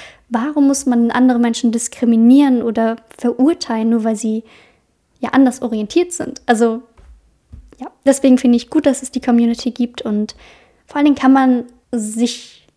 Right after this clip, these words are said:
nicht aussuchen, welche Orientierung man hat. Zum Beispiel, ich bin hetero, aber ich wollte früher immer bi sein. <laughs> Tatsächlich fand ich das einfach cool,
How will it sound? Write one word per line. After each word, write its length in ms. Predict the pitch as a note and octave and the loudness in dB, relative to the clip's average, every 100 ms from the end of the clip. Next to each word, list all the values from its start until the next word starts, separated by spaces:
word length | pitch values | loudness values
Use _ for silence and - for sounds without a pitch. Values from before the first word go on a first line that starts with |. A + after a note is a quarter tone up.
| _ _ - | _ _ 0
nicht 220 | C#4 - | 0 2
aussuchen, 600 | C4 C4+ - B3+ B3 A#3 | -2 -2 -4 -4 -2 -2
welche 260 | A3+ A3 - | -4 -4 -4
Orientierung 520 | A3 G#3+ B3+ A#3+ A3 | -4 -4 -2 -2 -2
man 160 | A3 | -6
hat. 240 | - - - _ - - - - _ | -10 -14 -18 _ -20 -20 -20 -20 _
Zum 140 | - B3 | -2 0
Beispiel, 200 | - D#4 | 0 -4
ich 100 | - | 0
bin 120 | C4 | 0
hetero, 500 | A3+ A3 B3+ D4 F4 _ _ _ _ _ _ _ _ _ | 0 0 0 0 -2 _ _ _ _ _ _ _ _ _
aber 100 | - | 2
ich 120 | D4 F4 | 2 2
wollte 200 | F4+ C4 | 0 -2
früher 380 | - D#4+ C4 | 0 4 4
immer 240 | - A#3 G#3 | 2 0 -2
bi 260 | G#3+ A#3 | 0 0
sein. 320 | A3 G3+ C#4+ C#4+ F4+ - D#4+ | 0 -4 2 2 4 0 -2
<laughs> 300 | E4+ - - | -4 -8 -4
Tatsächlich 580 | F#4+ G4 G4+ E4 E4+ - | 0 2 2 0 -2 -6
fand 160 | - D#4 | -2 -2
ich 60 | |
das 140 | D4 B3+ | -2 -2
einfach 280 | A#3+ B3+ - - | -2 -4 -6 0
cool, 240 | G#4 C#4 | 2 2